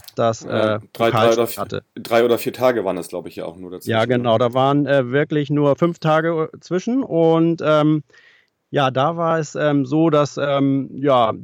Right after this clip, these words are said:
Speaker 1: das Spiel erstmal natürlich nicht, äh, so euphorisch und nicht so ein, äh, äh, Hurra-Fußball war wie, wie in der Liga, was man ja eigentlich eher im Pokal erwarten würde. Und da hat dann der H S V unglücklich, äh, ja, verloren in der Verlängerung.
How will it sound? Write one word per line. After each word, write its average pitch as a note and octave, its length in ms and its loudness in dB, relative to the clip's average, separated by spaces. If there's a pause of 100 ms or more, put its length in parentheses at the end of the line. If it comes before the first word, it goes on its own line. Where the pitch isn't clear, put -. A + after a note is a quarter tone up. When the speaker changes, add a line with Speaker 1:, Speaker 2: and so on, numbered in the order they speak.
Speaker 1:
das B2+ 160 0
Spiel D3+ 240 0
erstmal C#3 340 0
natürlich C3+ 680 -2
nicht, C#3+ 420 0
äh, C3+ 220 4
so C3+ 400 -2
euphorisch D3 600 0
und C#3 100 0
nicht D3 160 2
so D3 220 2
ein, C3+ 400 2
äh, B2+ 560 2
äh, B2 80 -2 (180)
Hurra-Fußball D3 720 0
war C3+ 280 0
wie, B2+ 240 -4 (260)
wie C#3 120 -2
in C3 60 4
der A#2 120 2
Liga, D#3+ 400 2
was A#2+ 140 -4
man A#2+ 100 -2
ja A#2 60 0
eigentlich B2 240 -2
eher B2 80 -2
im A2 120 -4
Pokal B2 400 0
erwarten C3 400 0
würde. E3 300 0 (360)
Und B2+ 200 -4
da C3+ 160 4
hat D3 180 -2
dann C#3 320 4
der C3 200 2
H B2+ 120 2
S B2 120 -6
V C3 260 0
unglücklich, C3+ 880 -2
äh, A#2 580 2
ja, G#2 320 2 (360)
verloren C#3 560 2
in C#3 160 -2
der C3 100 0
Verlängerung. D3+ 640 -2